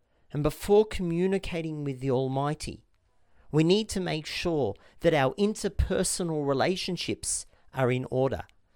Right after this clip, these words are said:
So symbolically, we turn to our friends, our neighbors, our peers,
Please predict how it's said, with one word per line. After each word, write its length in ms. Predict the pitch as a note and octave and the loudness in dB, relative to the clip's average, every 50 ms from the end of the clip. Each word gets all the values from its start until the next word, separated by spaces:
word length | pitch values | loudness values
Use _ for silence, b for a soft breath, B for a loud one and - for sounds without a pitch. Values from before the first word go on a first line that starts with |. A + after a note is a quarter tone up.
| _ _ _ _ _ | _ _ _ _ _
So 220 | - - - F#3 E3 | -6 0 2 2 2
symbolically, 800 | - - - E3+ D3+ C3 C3 E3+ F#3+ G3+ G#3 G3+ - - D3+ B2+ | 2 0 0 0 0 2 4 4 4 4 0 -4 -4 -4 -4 -4
we 160 | A#2+ B2+ D3 | -2 -4 -4
turn 380 | C#3 - - E3 E3 F3 F3+ F3 | -6 -4 -4 -4 -4 -2 -4 -6
to 180 | - - D#3 | -4 -4 -2
our 140 | D3 A#2+ A2+ | -2 -2 -2
friends, 580 | - - - E3 D#3 D3+ D#3 D#3 D#3+ D#3+ C#3 C#3 | -4 -4 -2 0 0 2 0 0 -2 -4 -2 -2
our 140 | A#2+ A#2 A#2+ | 0 0 0
neighbors, 600 | B2 B2+ C3+ D3 D#3 D#3+ D3+ D#3+ E3 D#3+ C#3+ C#3 | 2 2 2 2 0 -2 -2 -2 -4 -4 -2 0
our 160 | A2 F#2+ G2+ | 0 0 0
peers, 720 | - - - D#3+ D#3 C#3+ B2+ A2+ G#2 A2+ A#2+ - - | -2 -4 -4 -2 -2 -2 -2 -2 -4 -6 -8 -10 -12